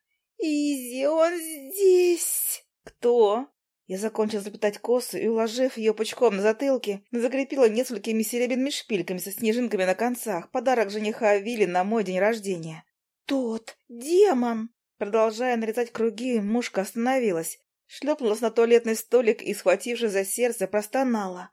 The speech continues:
«Сейчас из груди выскочит! Изи так бьется!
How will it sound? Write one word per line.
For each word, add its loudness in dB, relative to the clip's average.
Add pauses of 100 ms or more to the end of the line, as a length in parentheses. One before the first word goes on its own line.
«Сейчас -2
из -2
груди 2
выскочит! 0 (480)
Изи -2 (140)
так -2
бьется! 2